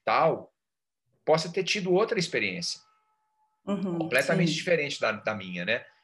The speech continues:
Speaker 1: Eu tava num acampamento de brasileiros, a nossa expedição, ela era de brasileiros, apesar da equipe de montanha, a equipe de deslocamento ser dividida, ser separada, cada um tinha a sua.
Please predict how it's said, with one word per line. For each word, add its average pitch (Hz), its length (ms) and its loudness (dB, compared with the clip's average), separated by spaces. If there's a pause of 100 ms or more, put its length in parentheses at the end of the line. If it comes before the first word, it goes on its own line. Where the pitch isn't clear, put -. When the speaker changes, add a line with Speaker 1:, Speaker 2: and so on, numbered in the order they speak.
(160)
Speaker 1:
Eu 123 140 0
tava 143 220 2
num 147 100 -2
acampamento 120 520 -2
de - 120 -4
brasileiros, 143 840 0 (800)
a 113 100 0
nossa 123 220 0
expedição, 110 760 0 (260)
ela 107 160 4
era 110 160 4
de 107 200 -2
brasileiros, 151 640 2
apesar 131 400 -2
da 131 100 2
equipe 175 420 -4
de 139 100 -6
montanha, 131 560 0
a 104 60 -4
equipe 165 300 -6
de 135 140 -14
deslocamento 131 560 -4
ser - 140 -6
dividida, 131 500 -4
ser 120 140 -6
separada, 127 580 0
cada 127 220 -2
um 160 80 -4
tinha 175 200 -2
a 175 40 2
sua. 120 400 -6